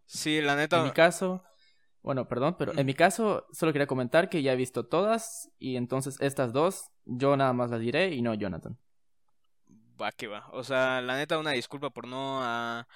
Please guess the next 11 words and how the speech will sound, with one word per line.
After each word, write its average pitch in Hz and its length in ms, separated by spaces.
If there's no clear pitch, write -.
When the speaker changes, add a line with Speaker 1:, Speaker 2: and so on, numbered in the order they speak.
Speaker 1:
haberla 123 360
visto, 175 460
pero 123 840
la 120 140
neta 143 220
no 151 100
la 160 60
encontré 131 300
en 139 40
ningún 135 300
lado. 139 280